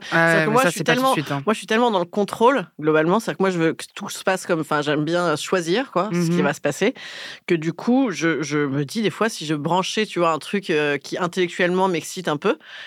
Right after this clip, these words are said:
Speaker 2: qui sait répondre à mes conneries, ça, ça suffirait.
Speaker 1: Ouais, mais je pense qu'on est, on en est pas là encore.
Speaker 2: Attends, attends, avec l'idée en plus que il pourrait, ça pourrait être une appli où un sur, euh, cinquante,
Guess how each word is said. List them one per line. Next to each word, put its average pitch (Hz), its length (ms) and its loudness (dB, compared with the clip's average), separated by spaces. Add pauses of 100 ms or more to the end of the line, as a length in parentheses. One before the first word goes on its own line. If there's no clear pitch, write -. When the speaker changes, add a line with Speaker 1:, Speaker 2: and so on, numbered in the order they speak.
(100)
Speaker 2:
qui - 120 -16
sait 190 160 0
répondre 185 380 0
à 160 80 2
mes 143 100 -4
conneries, 160 400 -2 (160)
ça, 165 120 -8
ça 160 180 -6
suffirait. 143 440 -6 (120)
Speaker 1:
Ouais, 160 280 2
mais 147 140 -2
je - 80 -10
pense 156 160 -2
qu'on 156 160 0
est, 147 200 2
on 151 120 2
en 156 60 4
est 151 100 2
pas 147 160 0
là 139 100 0
encore. 139 160 0
Speaker 2:
Attends, 214 220 0
attends, 185 260 2
avec 170 320 0
l'idée 185 260 0
en 190 80 2
plus - 280 -4
que 220 280 0 (260)
il 185 120 0
pourrait, 233 420 2
ça 165 160 0
pourrait 196 200 2
être 190 140 -6
une 190 100 2
appli 208 400 -2
où 240 240 4 (140)
un 240 200 2
sur, 226 440 2
euh, 156 520 4
cinquante, 208 640 -2